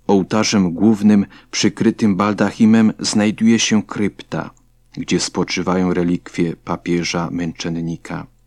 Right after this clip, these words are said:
Przed nią zaś możemy oglądać zbudowaną z wielkim kunsztem scholę cantorum. Całą zaś bazylikę zdobi piękna dwunastowieczna posadzka.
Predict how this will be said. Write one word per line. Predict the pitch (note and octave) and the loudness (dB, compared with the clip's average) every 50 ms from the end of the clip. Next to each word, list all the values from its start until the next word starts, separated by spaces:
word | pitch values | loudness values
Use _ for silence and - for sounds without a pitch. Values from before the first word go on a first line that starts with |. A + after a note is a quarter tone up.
| _ _ _ _ _ _ _ _ _ _ _ _ _ _ _ _ - - - - - - - | _ _ _ _ _ _ _ _ _ _ _ _ _ _ _ _ -20 -20 -20 -20 -20 -12 -6
Przed | - - G#2+ F2 F2+ | -2 -2 -2 2 2
nią | G#2+ G#2 G#2 F#2 | 2 2 2 2
zaś | - G#2 G2 F#2 - - - - - - _ - | 0 0 -2 -2 -4 -6 -10 -16 -20 -20 _ 0
możemy | G2 G#2 G2+ - A2+ G#2+ G#2+ G#2+ A2 | 2 2 2 4 4 6 8 8 6
oglądać | G#2 F2 F#2+ G2+ A2 A2+ A2+ G#2 A2+ A2 - - - | 6 4 4 4 6 6 6 4 2 0 0 -4 -6
zbudowaną | - - - F#2 - A#2+ G#2 G#2+ G#2 F#2+ A2 A2 A#2 A2+ G2+ | -6 -6 -6 0 0 2 2 4 2 2 2 4 4 4 2
z | F2 F2+ | 2 0
wielkim | F2 F2+ G#2+ A2 G#2+ G#2 - A2 G2+ F#2+ | 2 4 4 4 4 2 2 2 2 2
kunsztem | - - A2 A2 G#2+ - - - - A2+ G#2+ G#2 G#2 - - - _ | 2 2 2 2 4 2 -2 -4 -2 0 0 0 -2 -4 -12 -20 _
scholę | - - - - - A2 G2 G#2+ G2+ | -10 -8 -8 -4 -2 0 0 0 0
cantorum. | G2 - G#2+ G2+ F#2+ F2 - - A2 G#2 F#2+ - F2 D#2 - - - - _ _ _ _ _ _ _ _ _ _ _ _ _ _ _ _ _ _ _ _ _ _ | -2 -4 -4 -4 -4 -6 -4 -4 -4 -4 -4 -4 -6 -8 -10 -12 -16 -20 _ _ _ _ _ _ _ _ _ _ _ _ _ _ _ _ _ _ _ _ _ _
Całą | - - G2 F#2+ F#2+ F#2 E2+ | -6 -4 -2 -2 -2 -2 -2
zaś | E2+ F#2+ F#2 F2 | -2 -4 -4 -4
bazylikę | E2+ D#2 F#2+ F2+ E2+ - G2+ F#2+ F#2 F2+ - - G2+ F2+ F2 - - - - - | -4 -4 -4 -4 -2 -2 0 -2 -2 -4 -2 -2 -2 -2 -2 -4 -12 -20 -18 -14
zdobi | - - - G2+ F2 F#2 F2 | -14 -4 -2 -2 -2 -2 -4
piękna | - - G#2 G2 F#2 F2 - - F#2+ F#2 F#2 F2 - | -2 0 0 0 0 -2 -2 -2 -2 0 0 -2 -4
dwunastowieczna | F2+ - F2+ F2+ F2 E2 - - - F#2+ F2 E2+ E2+ E2 - - - F2+ E2+ | -6 -4 -2 -2 -2 -2 -4 -6 -8 -8 -6 -6 -6 -6 -6 -6 -6 -6 -8
posadzka. | - - E2+ - - E2+ E2 - - - - - - D#2+ E2 - | -8 -10 -10 -10 -10 -10 -10 -10 -10 -10 -10 -10 -10 -14 -14 -16